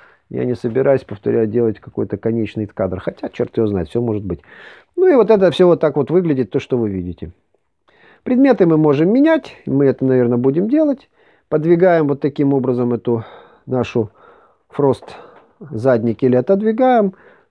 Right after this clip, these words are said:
И можем тоже какие-то делать регулировки. Здесь у меня, я ещё не договорил, значит, заготовлено. Вот синий фильтр я нацепил.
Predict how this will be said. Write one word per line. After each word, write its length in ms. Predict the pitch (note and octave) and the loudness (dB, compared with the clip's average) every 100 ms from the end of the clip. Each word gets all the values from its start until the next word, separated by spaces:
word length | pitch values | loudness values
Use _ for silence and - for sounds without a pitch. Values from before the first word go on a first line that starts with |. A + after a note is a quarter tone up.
| A#3+ | -16
И 240 | - G3+ | -4 -2
можем 340 | E3+ D#3 C#3 | 2 2 0
тоже 240 | A#2+ D3+ B2 | 2 2 0
какие-то 420 | G#2+ B2 A#2 A2+ | -2 -2 0 0
делать 340 | G#2+ A#2+ G#2+ - - | 2 2 0 -4 -16
регулировки. 1040 | A2 G#2+ C#3+ C3 A#2+ A2+ G2+ F#2 D#2 - D2 - _ - - _ - | -8 0 0 2 0 0 0 -4 -8 -18 -20 -20 _ -20 -20 _ -8
Здесь 380 | C#3+ A3 F3+ | 2 4 4
у 60 | D#3+ | 2
меня, 280 | D3+ C#3+ B2+ | 2 2 0
я 120 | A#2 | 0
ещё 180 | G#2 A#2+ | -2 -6
не 100 | A#2 | -6
договорил, 600 | A#2 A2 B2+ B2 A#2 G2 | -6 -2 0 2 2 0
значит, 340 | A#2+ A2+ A#2 | 0 -2 -2
заготовлено. 840 | A2 C3+ D#3+ D#3+ B2+ G#2+ G2 F#2 G2 _ _ _ _ _ _ _ _ | 0 0 2 2 0 0 -4 -6 -12 _ _ _ _ _ _ _ _
Вот 280 | E3+ F3 E3 | 0 0 0
синий 320 | - D#3+ C#3+ | 0 2 0
фильтр 520 | - C4 C4 B3+ G3 - - | 0 -2 0 -2 -4 -10 -6
я 160 | F#3+ | -2
нацепил. 640 | F#3+ F#3 G3+ F#3 G3+ F#3 F3 | -2 -2 -4 -2 2 2 0